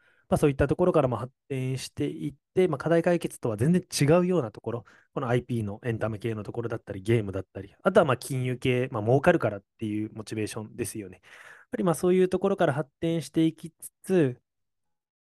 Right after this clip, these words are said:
で、リアルビジネスにも浸透していく、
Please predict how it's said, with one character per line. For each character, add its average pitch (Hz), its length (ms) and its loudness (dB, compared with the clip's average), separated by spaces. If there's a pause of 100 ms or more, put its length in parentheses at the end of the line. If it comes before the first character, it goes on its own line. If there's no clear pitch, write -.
(240)
で、 202 140 6
リ 160 140 6
ア 160 60 8
ル 156 80 4
ビ 156 80 0
ジ 151 80 -6
ネ 143 100 -4
ス 139 100 -10
に 127 60 -8
も 110 80 -8
浸 117 220 -8
透 117 160 0
し 107 80 -8
て 117 140 2
い 110 80 0
く、 120 300 -4